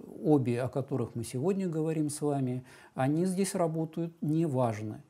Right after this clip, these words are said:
неважно. И поэтому, конечно, э, для этой, э, вот группы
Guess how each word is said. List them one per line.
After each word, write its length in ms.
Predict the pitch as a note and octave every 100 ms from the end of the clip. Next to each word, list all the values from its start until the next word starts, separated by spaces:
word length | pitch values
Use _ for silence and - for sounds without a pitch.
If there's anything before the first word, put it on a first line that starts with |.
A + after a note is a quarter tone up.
| _ _ _
неважно. 640 | B2+ C3 C3 A2+ G#2 G#2+ A#2
И 60 |
поэтому, 460 | A#2 D3+ G3 G3 E3
конечно, 560 | D3+ D3+ F#3+ - C3+ G#2+ - - - D4
э, 180 | G#3 B2
для 340 | B2 C3+ C3 C3
этой, 460 | F3+ F#3 F#3 C#3+ - - - -
э, 360 | B3+ D#3+ C3+ C3+
вот 220 | C3+ C#3
группы 640 | C3+ D#3+ C#3 - A#2 A#2